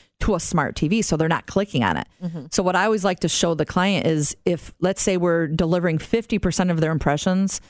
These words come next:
Speaker 1: to a large screen or the, the smart T V, they're not gonna click on it. But yet I still can show two hundred clicks that happened on the other devices
Speaker 2: Mm-hmm.
Speaker 1: and to show them that there's still a lot of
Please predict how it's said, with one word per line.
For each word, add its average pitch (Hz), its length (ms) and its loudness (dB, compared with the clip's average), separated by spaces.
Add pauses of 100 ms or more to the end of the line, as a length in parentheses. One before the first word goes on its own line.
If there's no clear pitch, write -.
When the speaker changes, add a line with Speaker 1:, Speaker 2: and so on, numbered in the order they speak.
(480)
Speaker 1:
to 180 300 2 (160)
a 156 160 2
large 156 300 0
screen 185 440 0
or 160 100 2
the, 156 240 -4
the 151 140 0
smart 156 320 0
T 202 140 0
V, 220 260 2 (340)
they're 190 120 2
not 185 180 2
gonna 143 160 -2
click - 300 -2
on 127 100 2
it. 147 80 2
But 160 140 0
yet 190 260 2
I 180 120 2
still 202 280 0
can 175 200 -2
show 185 600 0 (640)
two 247 200 -2
hundred 180 340 0
clicks 240 460 0
that 165 100 0
happened 151 640 2 (300)
on 175 100 0
the 180 160 0
other 165 220 2
devices 151 760 0
Speaker 2:
Mm-hmm. 175 280 -2 (100)
Speaker 1:
and 185 140 0
to 175 80 2
show 220 320 0
them 175 340 2
that 156 180 -2
there's 170 280 0
still 208 420 0
a 175 80 2
lot 170 340 2
of 151 80 -2